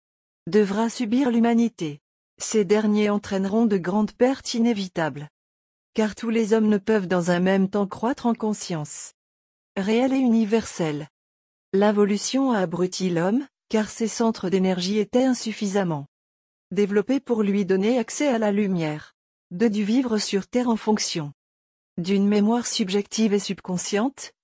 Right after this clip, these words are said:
colorée par les faces astrales de sa psyché planétaire. Il développa ses principes inférieurs, mais ce développement fut insuffisant pour l'acheminer vers le centre de lui-même, car ce centre ne fait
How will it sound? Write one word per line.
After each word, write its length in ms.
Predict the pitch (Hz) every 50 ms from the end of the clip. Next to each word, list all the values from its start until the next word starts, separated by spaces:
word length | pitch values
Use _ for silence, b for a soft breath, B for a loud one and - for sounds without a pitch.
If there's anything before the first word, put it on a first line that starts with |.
| _
colorée 460 | - - 208 196 196 196 185 208 247 254
par 180 | - 214 180
les 140 | 180 180 175
faces 280 | - - 233 220 - 233
astrales 400 | 220 - - - - 233 240 196
de 100 | 208 202
sa 300 | - - 160 143 143 - _ _ _ _ _ _ _ _ _ _ _ _ -
psyché 460 | - - 233 233 226 - - 269 302
planétaire. 840 | - - 240 240 226 220 202 - - 170 151 143 143 135 - - _ _ _ _ _ _ _ -
Il 220 | 220 220 214 208
développa 460 | 180 208 220 190 202 208 196 - 220 202
ses 180 | - - 208
principes 440 | - - 196 190 - - 208 190 175
inférieurs, 800 | 180 170 165 - 190 185 175 170 175 175 185 214 269 - - - _ _ _ -
mais 120 | 202 220
ce 140 | 214 - 240
développement 640 | 208 226 247 208 226 220 214 - - 165 156 151 151 - _ _ _ _ _ _ _ _ _ _ _ _
fut 280 | - - - 240 247 240
insuffisant 680 | 202 185 - - 226 208 - - 214 190 196 214 220
pour 200 | 202 190 - 196
l'acheminer 560 | 190 185 180 180 - - 196 196 190 202 208 208
vers 200 | 185 196 180 170
le 120 | 170 175
centre 420 | 160 - - 208 196 180 - -
de 100 | 180 170
lui-même, 540 | 170 165 165 170 170 170 165 170 202 233 302 - _ _ _ -
car 220 | 208 233 269 -
ce 160 | - - 240
centre 440 | 233 - - 262 277 277 - - 247
ne 120 | 240 220
fait 320 | 208 - - 170 147 147